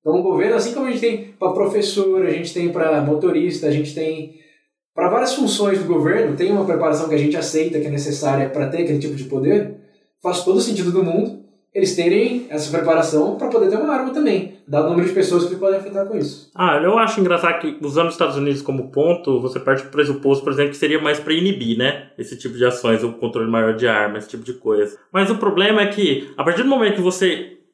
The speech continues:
Speaker 2: esse tipo de controle, você diz através de um, você consegue elaborar como seria esse tipo de controle, porque a partir do momento que você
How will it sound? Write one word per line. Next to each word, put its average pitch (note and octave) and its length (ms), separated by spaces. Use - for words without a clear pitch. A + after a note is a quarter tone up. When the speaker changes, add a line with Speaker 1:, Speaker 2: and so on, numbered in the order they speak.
Speaker 2:
esse F#3+ 360
tipo G#3 260
de F3+ 80
controle, E3 380
você E3 160
diz D3+ 200
através D#3 560
de F3 60
um, E3 680
você C#3 80
consegue C#3 300
elaborar B2 800
como B2 140
seria A#2 300
esse A#2 120
tipo A#2 140
de - 100
controle, C3 320
porque F#3+ 200
a G#3 80
partir G#3 220
do A#3 60
momento G3+ 260
que F3+ 40
você E3 340